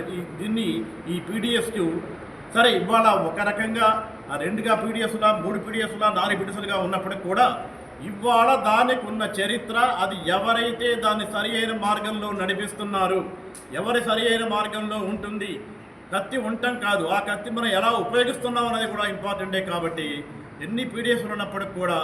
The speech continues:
దాని యొక్క చరిత్ర అది ఏమాత్రం అజరామరమైనది. దాన్ని మరొకసారి నెమరు వేసుకోవాలా. ఎవరు రకరకాల వృత్తుల్లో ఉన్నప్పటికీ కూడా ఇవాళ ఆ పీడీఎస్ అనే పదం, ఆ పీడీఎస్ అనే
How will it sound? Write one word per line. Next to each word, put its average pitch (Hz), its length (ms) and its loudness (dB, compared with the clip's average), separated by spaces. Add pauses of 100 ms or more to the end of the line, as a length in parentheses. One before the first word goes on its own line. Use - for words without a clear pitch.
(360)
దాని 170 180 0
యొక్క 170 140 -4 (140)
చరిత్ర 214 300 -4 (280)
అది 165 180 -6
ఏమాత్రం 190 400 -4 (380)
అజరామరమైనది. 214 840 0 (380)
దాన్ని 175 220 -2
మరొకసారి 185 440 -2
నెమరు 190 280 0
వేసుకోవాలా. 202 500 0 (420)
ఎవరు 170 180 -6
రకరకాల 220 480 0
వృత్తుల్లో 233 380 -2 (120)
ఉన్నప్పటికీ 214 440 -2
కూడా 196 180 0 (440)
ఇవాళ 202 220 0 (600)
ఆ 170 40 -2 (100)
పీడీఎస్ 240 460 0
అనే 214 120 0 (120)
పదం, 202 240 0 (200)
ఆ - 100 0
పీడీఎస్ 220 360 -4
అనే 208 80 -4